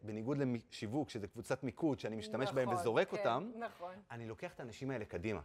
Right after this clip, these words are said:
Speaker 1: תראה איזה מדהים, אתה שילמת, לא יודע, קבוצת מיקוד היום עולה בין שמונת אלפים שקל לעשרות אלפי שקלים,
Speaker 2: כן.
Speaker 1: תלוי מי מנחה אותם, ואתה זורק את זה לפח אחרי זה.
Speaker 2: נכון,
Speaker 1: כבר
Speaker 2: הם
Speaker 1: בנית
Speaker 2: נעלמים, נכון, הם, אה,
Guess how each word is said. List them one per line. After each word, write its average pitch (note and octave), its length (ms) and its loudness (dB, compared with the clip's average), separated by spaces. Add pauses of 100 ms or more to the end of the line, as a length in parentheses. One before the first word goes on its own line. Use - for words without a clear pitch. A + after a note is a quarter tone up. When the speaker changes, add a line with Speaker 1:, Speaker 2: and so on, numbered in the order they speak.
Speaker 1:
תראה E3 180 0
איזה A3+ 140 -2
מדהים, D#3+ 320 0
אתה G2+ 120 -10
שילמת, C#3+ 400 -2
לא A2 240 2
יודע, G#2+ 160 2
קבוצת - 320 -8
מיקוד C3 260 -4
היום B2+ 100 2
עולה A2+ 120 2
בין G#2+ 140 -2
שמונת A2 360 -4
אלפים A#2+ 300 -4
שקל B2+ 340 0
לעשרות G2+ 640 0
אלפי E2+ 200 -6
שקלים, F2+ 420 -4 (240)
Speaker 2:
כן. - 120 -2
Speaker 1:
תלוי G#2 100 2
מי G#2+ 100 0
מנחה G2 280 -4
אותם, A#2 260 -4 (300)
ואתה C3+ 160 0
זורק F3+ 280 4
את A3 60 4
זה G#3+ 80 4
לפח G#3 320 0
אחרי G2+ 260 -2
זה. D#2+ 120 -12 (220)
Speaker 2:
נכון, - 320 -14
Speaker 1:
כבר E3 100 4
Speaker 2:
הם C#3 80 2
Speaker 1:
בנית A#3+ 220 4
Speaker 2:
נעלמים, B3+ 380 4
נכון, G3 380 -6
הם, F3+ 200 -14
אה, F3+ 60 -14